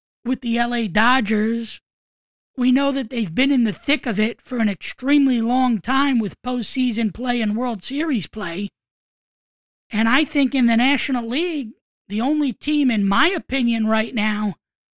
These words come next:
that would be able to contend with them for a shot at the World Series would be the New York Mets. And I'm not just saying that because I'm a Met fan. I'm saying that because I'm a pure baseball purist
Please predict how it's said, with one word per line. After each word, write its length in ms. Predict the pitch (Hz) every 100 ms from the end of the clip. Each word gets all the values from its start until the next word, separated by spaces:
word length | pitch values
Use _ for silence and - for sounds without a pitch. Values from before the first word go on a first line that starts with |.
| -
that 140 | 247
would 140 | 262 220
be 180 | 240
able 180 | 269 254
to 80 | 233
contend 480 | - 180 - 277 320
with 160 | 254
them 240 | - 226 226
for 200 | - 202
a 40 |
shot 360 | 160 262 247 233
at 180 | 214 - _ _ _ -
the 60 |
World 320 | 214 254 240
Series 420 | - 247 330 302 214
would 140 | 214
be 120 | 254
the 100 | 254
New 80 | 254
York 220 | 277 269
Mets. 420 | 269 320 370 - - _ _ _ _ _ _
And 140 | 370
I'm 140 | 359 349
not 200 | 294 269
just 220 | 269 -
saying 320 | 302 277 262
that 220 | 254 240
because 280 | 262 - 254
I'm 140 | 226 220
a 40 |
Met 220 | 233 302
fan. 400 | - 220 156 131 - _ _ _ _ _ _ _ _ _ -
I'm 180 | 285
saying 440 | 262 - 277 262 240
that 260 | 240 240
because 380 | - 254 262 226
I'm 140 | 226 208
a 100 | 180
pure 340 | - 294 262
baseball 600 | 214 247 247 - - 220 180
purist 600 | - 330 285 190 - -